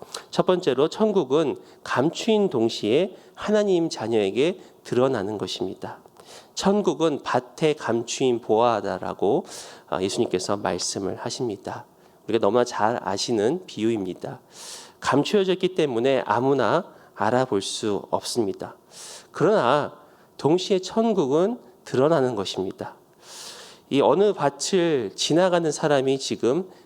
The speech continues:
그 보화를 발견하였습니다. 어, 예수님께서는 이 비유에서 그가 어떻게 보화를 발견하게 되었는지는 자세히 말씀하지 않으십니다.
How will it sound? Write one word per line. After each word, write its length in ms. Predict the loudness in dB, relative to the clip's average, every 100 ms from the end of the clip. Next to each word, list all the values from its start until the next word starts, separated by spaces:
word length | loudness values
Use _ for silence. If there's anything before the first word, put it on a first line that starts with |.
| -4
그 200 | -2 0
보화를 640 | 2 2 2 2 0 0
발견하였습니다. 1200 | -2 0 2 0 0 0 -2 -2 -6 -6 -8 -10 -20 -20 -20 -20 -20 -20 -12
어, 140 | -6 0
예수님께서는 720 | 0 2 2 2 2 2 2
이 140 | 2 -2
비유에서 580 | -2 2 2 2 0
그가 280 | -2 2 4
어떻게 640 | 6 4 2 0 0 0 0
보화를 500 | 0 2 4 4 2
발견하게 800 | 0 0 2 2 2 2 2 0
되었는지는 920 | 2 2 2 2 0 0 2 4 2 -2 -20 -12
자세히 460 | -4 -2 2 2 2
말씀하지 880 | 0 -2 -2 0 0 -2 -2 -2
않으십니다. 800 | -2 0 0 0 -2 -4 -2 -6